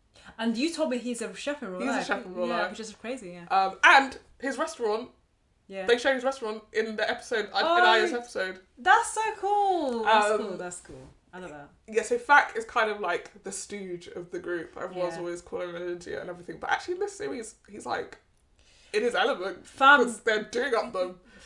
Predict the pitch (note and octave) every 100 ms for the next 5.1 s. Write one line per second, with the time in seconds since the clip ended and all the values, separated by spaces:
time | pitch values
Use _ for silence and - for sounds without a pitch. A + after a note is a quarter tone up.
0 | - A#3 G#3+ G3 C4+ B3 G#3 G3+ G#3+ G3
1 | - G3+ G3 F4+ B3 F#3+ E3 E3 G#3 A#3
2 | G3 - F#3+ B3+ C#4 - A#3+ A#3 G3+ D#3
3 | D4+ - - F#3 G3 G#3+ B3 C4+ B3+ A#3
4 | A3 A#3 G#3+ A#3 - - B3 A3+ G#3+ G#3
5 | G3